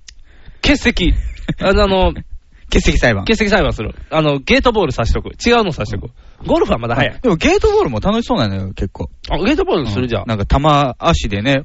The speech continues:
Speaker 1: あー、
Speaker 2: 押さえながらポーンってやったりとか。
Speaker 1: 押さえて、ポーンって。どうする？ポートボールにするじゃん。
Speaker 2: いや、僕はね、気になってるのはね、
Speaker 1: うん。
Speaker 2: あのー、
Speaker 1: うん。
Speaker 2: フリスビー。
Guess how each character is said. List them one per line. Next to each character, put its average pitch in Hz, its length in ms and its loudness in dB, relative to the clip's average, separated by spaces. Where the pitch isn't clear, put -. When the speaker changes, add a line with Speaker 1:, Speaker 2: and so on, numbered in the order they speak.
Speaker 1:
あ 165 160 4
ー、 - 0 -
Speaker 2:
押 - 20 4
さ 156 80 4
え 135 40 2
な 156 80 0
が 160 80 0
ら 147 100 0
ポ - 100 -2
ー 147 260 0
ン - 20 0
っ - 40 -4
て 120 60 -2
や 110 60 -2
っ - 20 -4
た - 0 -
り 98 60 -6
と - 60 -6
か。 - 100 -12
Speaker 1:
押 - 0 -
さ - 0 -
え - 0 -
て、 - 0 -
ポ - 0 -
ー - 20 -8
ン - 40 -10
っ - 20 -12
て。 - 160 -20
ど 294 100 2
う 294 60 0
す - 80 -2
る？ 302 100 0
ポ 370 160 4
ー 370 40 0
ト 370 100 0
ボ 359 100 2
ー 285 40 0
ル 165 80 -2
に 110 60 -6
す 127 120 -6
る 113 80 -4
じ 107 60 -4
ゃ - 20 -2
ん。 - 40 -10
Speaker 2:
い - 40 -16
や、 156 100 2
僕 214 280 2
は 294 160 4
ね、 220 180 0
気 - 120 -4
に 202 80 0
な 131 100 0
っ - 20 -4
て 117 80 -6
る 110 80 -2
の 101 60 -2
は 101 60 -4
ね、 104 80 -2
Speaker 1:
う 104 40 -2
ん。 101 140 -4
Speaker 2:
あ 107 80 0
の 101 400 0
ー、 - 20 -2
Speaker 1:
う - 20 -2
ん。 101 40 -4
Speaker 2:
フ - 320 -4
リ 226 80 4
ス - 120 4
ビ - 120 -4
ー。 - 60 -20